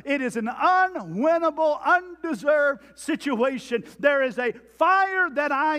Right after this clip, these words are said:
am facing. But underdogs are people who have faith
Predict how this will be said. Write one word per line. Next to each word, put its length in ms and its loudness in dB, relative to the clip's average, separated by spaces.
am 380 -2
facing. 920 -10
But 100 -4
underdogs 800 -2
are 80 -6
people 320 -6
who 100 -6
have 220 -8
faith 600 -8